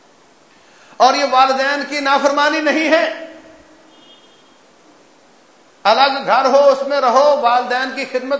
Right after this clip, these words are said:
وہاں سے بھی کی جا سکتی ہے، ان کو کھانا بھی بھیجا جا سکتا ہے، ان کے کپڑے بھی دھوئے جا سکتے ہیں۔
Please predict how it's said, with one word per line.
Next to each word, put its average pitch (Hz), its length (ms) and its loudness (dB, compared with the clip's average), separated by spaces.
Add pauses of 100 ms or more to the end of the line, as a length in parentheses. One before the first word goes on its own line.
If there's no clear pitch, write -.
وہاں 262 280 -2
سے 311 80 0
بھی 311 100 -4
کی 277 160 -8
جا 247 160 0
سکتی 208 400 -10
ہے، 185 320 -8 (140)
ان 226 160 -8
کو 226 140 -6
کھانا 226 400 -2
بھی 330 120 -2
بھیجا 240 280 -2
جا 226 180 -2
سکتا 220 380 -6
ہے، 220 60 2
ان 220 180 -6
کے 214 80 -8
کپڑے 269 320 -6
بھی 254 100 -8
دھوئے 170 200 -6
جا 156 140 -8
سکتے - 320 -16
ہیں۔ - 80 -20